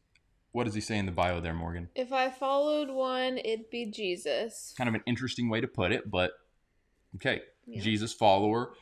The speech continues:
Speaker 1: And then you can see he's actually, his pinned tweet currently is, uh, a clip of this.
Speaker 2: Mm-hmm.
Speaker 1: Roe v. Wade. And what did he read? What, I was curious to see what he said about that, Morgan.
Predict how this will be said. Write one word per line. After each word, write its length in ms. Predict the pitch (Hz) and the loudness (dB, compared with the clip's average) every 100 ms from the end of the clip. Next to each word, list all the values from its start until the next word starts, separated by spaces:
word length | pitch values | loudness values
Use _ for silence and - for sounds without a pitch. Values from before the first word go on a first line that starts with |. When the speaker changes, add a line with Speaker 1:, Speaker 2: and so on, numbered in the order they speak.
| - 110 | -12 -4
Speaker 1:
And 120 | 113 | 0
then 120 | 117 | 0
you 80 | 113 | 0
can 100 | 113 | -2
see 280 | - 139 120 | -2 0 0
he's 160 | 101 | 6
actually, 400 | 110 113 - 107 | 6 4 0 0
his 120 | 104 | 0
pinned 360 | - - 151 120 | -2 -2 0 0
tweet 360 | - 143 147 - | 0 0 0 0
currently 560 | 104 95 82 95 92 - | -2 0 -2 -2 -2 2
is, 420 | 107 101 95 - _ _ _ _ | 4 4 2 -6 _ _ _ _
uh, 360 | 92 78 76 57 - | 2 4 4 2 -4
a 60 | |
clip 360 | - - 123 123 | -8 0 0 2
of 200 | 135 131 | -2 0
this. 420 | 139 147 - - | -2 -2 -8 -14
Speaker 2:
Mm-hmm. 360 | 240 214 202 196 202 _ _ _ _ _ _ _ - | -14 -12 -10 -12 -14 _ _ _ _ _ _ _ -6
Speaker 1:
Roe 180 | 104 113 | 0 0
v. 120 | 113 | 2
Wade. 460 | 107 110 107 107 95 | 2 4 4 4 4
And 240 | 98 95 | 0 0
what 100 | 131 | 0
did 140 | 139 120 | -2 -2
he 240 | 120 - - | -4 -4 -4
read? 160 | 185 147 | -4 0
What, 220 | 135 135 | -2 0
I 60 | |
was 200 | 135 123 | 0 -2
curious 360 | - - 151 127 | -6 -2 -2 -2
to 60 | 120 | -6
see 140 | 123 | -6
what 140 | 113 | -2
he 40 | 104 | -4
said 220 | - 98 | -2 -2
about 260 | 90 87 - | 0 0 -2
that, 160 | 85 87 | -4 -6
Morgan. 280 | 87 90 | -8 -10